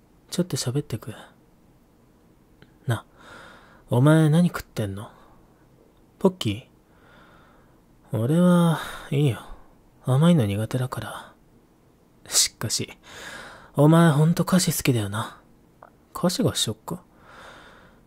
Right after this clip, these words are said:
それにしても、うまそうに食うよな。なんか、興味湧いてきた。一本ちょうだい。あ。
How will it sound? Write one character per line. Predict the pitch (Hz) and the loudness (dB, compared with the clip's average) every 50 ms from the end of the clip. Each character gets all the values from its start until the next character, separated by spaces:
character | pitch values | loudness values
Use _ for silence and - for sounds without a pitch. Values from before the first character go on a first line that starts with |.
| _ - | _ -16
そ | - - - 131 | -8 -4 -2 0
れ | 131 131 | 0 0
に | 131 131 | -2 -2
し | - - | -4 -2
て | - 135 | 0 0
も、 | 120 120 120 - - - - - - - - - - - - - - _ _ _ _ _ _ _ _ _ - | 0 0 -2 -2 -6 -10 -14 -14 -16 -18 -20 -20 -20 -20 -20 -20 -20 _ _ _ _ _ _ _ _ _ 4
う | 120 110 | 6 6
ま | 110 123 120 | 8 6 6
そ | - - - 139 135 | 4 6 6 6 8
う | 123 | 6
に | 104 | 6
食 | 98 - - - - | 2 -2 -6 -6 -8
う | - | -8
よ | - - - | -8 -10 -8
な。 | - - - - - - _ _ _ _ _ _ _ _ _ _ _ _ _ _ _ _ _ _ - - - - | -8 -10 -10 -10 -14 -20 _ _ _ _ _ _ _ _ _ _ _ _ _ _ _ _ _ _ -20 -8 4 8
な | 120 120 | 8 8
ん | 123 | 8
か、 | 123 - 120 - - - - - - - - - - _ _ _ _ _ | 8 4 0 -2 -4 -8 -14 -18 -20 -20 -20 -20 -20 _ _ _ _ _
興 | - - 151 160 165 | 4 8 10 10 10
味 | 151 127 104 | 10 8 6
湧 | 98 98 | 4 0
い | 98 | -4
て | - - 113 | -6 -8 -10
き | - | -8
た。 | - - - - - _ _ _ _ _ _ _ _ _ _ _ _ _ _ _ _ _ _ _ _ _ _ - | -10 -10 -12 -12 -14 _ _ _ _ _ _ _ _ _ _ _ _ _ _ _ _ _ _ _ _ _ _ 4
一 | - 156 160 | 6 6 6
本 | - - - - 120 104 101 101 | 4 2 2 4 4 4 2 0
ち | - - - - | -2 0 6 8
ょ | 131 127 127 127 131 | 10 10 10 10 10
う | 131 | 10
だ | - 139 147 | 10 10 10
い。 | 143 - - - - - - _ _ _ _ _ _ _ _ _ _ _ _ _ _ _ _ _ _ _ _ _ _ _ _ _ _ - - _ _ _ _ _ _ _ _ _ _ _ _ _ _ _ _ _ _ _ _ _ _ _ _ _ _ _ _ _ _ _ _ - - - - | 8 4 -2 -10 -12 -16 -20 _ _ _ _ _ _ _ _ _ _ _ _ _ _ _ _ _ _ _ _ _ _ _ _ _ _ -20 -20 _ _ _ _ _ _ _ _ _ _ _ _ _ _ _ _ _ _ _ _ _ _ _ _ _ _ _ _ _ _ _ _ -20 -20 -8 -6
あ。 | - 120 - | -6 -6 -6